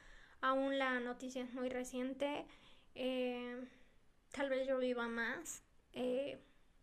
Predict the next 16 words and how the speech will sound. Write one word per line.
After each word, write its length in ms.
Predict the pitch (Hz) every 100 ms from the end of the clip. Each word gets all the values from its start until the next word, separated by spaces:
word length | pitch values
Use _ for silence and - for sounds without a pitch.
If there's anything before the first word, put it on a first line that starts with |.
| -
tal 160 | - 254
vez 160 | 262 262
esto 260 | 262 254
lo 160 | 247 240
tomé 260 | 233 240 240
como 220 | 226 262
impulso. 640 | 240 277 285 294 311 403 - - - - - - - - - - - - -
Me 160 | 269 269
dijeron 340 | 262 269 277
que 120 | 277 240
le 100 | 240
tomara 360 | 240 240 247
el 80 | 254
lado 260 | 254 240 233
bueno 320 | 240 269 311 370 427 - -
y, 540 | 247 233 233 240 247